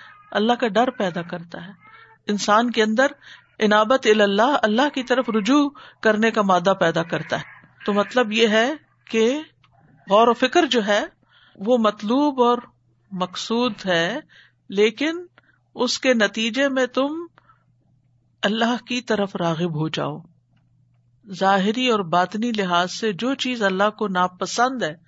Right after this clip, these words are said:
اس کو چھوڑ کر اس چیز کی طرف آؤ جو اللہ تعالیٰ کو پسند ہے۔ اور اس میں ہم اگر غور و فکر کریں تو بہت ساری چیزیں آ جاتی ہیں، جیسے شرک سے توحید کی طرف، بدعت سے سنت کی طرف،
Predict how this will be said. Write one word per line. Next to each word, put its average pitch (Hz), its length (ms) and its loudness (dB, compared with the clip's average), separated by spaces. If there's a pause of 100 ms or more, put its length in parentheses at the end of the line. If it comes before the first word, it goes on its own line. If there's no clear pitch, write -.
(400)
اس - 260 -8
کو 214 120 -4
چھوڑ 254 360 2
کر 302 240 4 (480)
اس - 240 -4
چیز 320 260 4
کی 285 120 -2
طرف 254 320 2
آؤ 254 200 6
جو 226 160 2
اللہ 202 160 2
تعالیٰ 196 340 2
کو 254 120 -6
پسند 175 440 -2
ہے۔ 139 140 -6 (1120)
اور 277 120 0
اس 302 220 0
میں 330 140 4
ہم 311 160 2
اگر 269 180 2
غور 208 180 2
و 240 40 4
فکر 294 300 -2
کریں 240 260 -2 (640)
تو 220 80 -8
بہت 190 280 -4
ساری 240 260 -4
چیزیں 220 320 -6
آ 214 120 -2
جاتی 196 420 -8
ہیں، 185 80 -14 (580)
جیسے 190 240 -6
شرک 247 380 -2
سے 214 200 -2
توحید 190 460 -2
کی - 160 -12
طرف، 196 280 -10 (580)
بدعت 220 460 2
سے 190 160 -2
سنت 185 480 -2
کی 214 100 -6
طرف، 196 280 -4